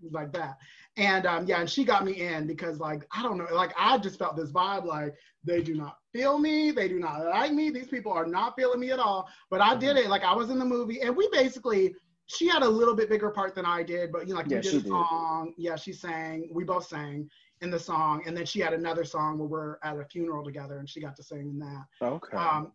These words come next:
Speaker 1: and, but basically, I was, you know, I was, I swear to God, I was like a featured extra. I just sat there, just trying to be cute, trying to be cute.
Speaker 2: <laughs>
Speaker 1: And, um, you know, but, like, it was mainly her moment, but it was great. Like, I, I had fun doing it. I learned a lot from that experience. I will never do
Speaker 2: Mm-hmm.
Speaker 1: anything deferred pay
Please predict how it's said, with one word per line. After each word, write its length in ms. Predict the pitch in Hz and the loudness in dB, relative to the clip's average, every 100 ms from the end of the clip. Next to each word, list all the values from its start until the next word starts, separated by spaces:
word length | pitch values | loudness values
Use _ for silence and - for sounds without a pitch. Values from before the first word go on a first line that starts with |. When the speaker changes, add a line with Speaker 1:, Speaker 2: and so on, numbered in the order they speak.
| - | -2
Speaker 1:
and, 140 | 226 | 2
but 160 | 254 233 | 4 4
basically, 340 | 233 220 220 | 2 2 2
I 120 | 196 | 2
was, 140 | 196 247 | 2 0
you 120 | 392 | 0
know, 80 | 330 | 2
I 100 | 247 | 2
was, 180 | - - | 2 -2
I 120 | 190 190 | 0 0
swear 260 | 190 170 | 0 0
to 60 | 170 | 0
God, 100 | 151 | 0
I 20 | |
was 120 | 170 | -4
like 100 | 165 | -6
a 60 | 143 | -6
featured 320 | 160 156 165 | -6 -4 -6
extra. 280 | 147 143 160 | -8 -10 -8
I 80 | 170 | -8
just 160 | 151 | -10
sat 180 | 139 131 135 | -14 -14 -12
there, 260 | 131 139 - 151 | -12 -12 -14 -14
just 180 | 165 | -12
trying 180 | 160 165 | -6 -4
to 60 | 165 | -4
be 100 | 180 | -8
cute, 280 | - 165 - | -10 -10 0
trying 280 | 202 202 | 2 2
to 60 | 233 | 0
be 140 | 233 | -6
cute. 200 | 214 262 277 254 233 233 226 | -10 -8 -6 -6 -6 -6 -6
Speaker 2:
<laughs> 80 | - 466 539 587 190 | -4 -2 -4 -2 -2
Speaker 1:
And, 360 | 196 190 185 | 2 2 2
um, 480 | 185 175 170 165 180 | 4 4 4 2 0
you 140 | 240 311 | 2 6
know, 420 | 233 202 208 208 | 8 8 8 4
but, 140 | 202 202 | 2 4
like, 200 | 196 202 | 4 2
it 80 | |
was 200 | 196 175 | -2 -2
mainly 300 | 196 196 190 | -2 -2 -2
her 140 | 175 180 | -4 -2
moment, 340 | 165 165 160 | -2 -4 -2
but 80 | 185 | 0
it 80 | 233 | 0
was 140 | 214 | 0
great. 340 | 165 143 139 - | -2 -4 -6 -6
Like, 160 | 165 170 | -4 2
I, 360 | 175 180 202 - - - - | 4 4 -2 -8 -20 -4 2
I 80 | |
had 200 | 269 269 | 4 4
fun 220 | 269 262 233 | 2 2 6
doing 220 | 247 240 | 6 4
it. 100 | 240 | 2
I 120 | 185 190 | 2 2
learned 240 | 190 175 | 0 -2
a 80 | 160 | 0
lot 360 | 170 202 - | 0 0 0
from 120 | - 247 | -2 -2
that 160 | 240 | -2
experience. 640 | 247 - 269 254 254 269 269 | -4 -4 -4 0 0 -2 -4
I 80 | 175 | -4
will 120 | 185 | -4
never 240 | 185 202 208 | -4 -4 -4
do 160 | 202 | -4
Speaker 2:
Mm-hmm. 20 | |
Speaker 1:
anything 240 | 202 208 214 | -6 -8 -10
deferred 300 | 214 - 208 | -12 -10 -10
pay 300 | 214 226 254 | -8 -10 -12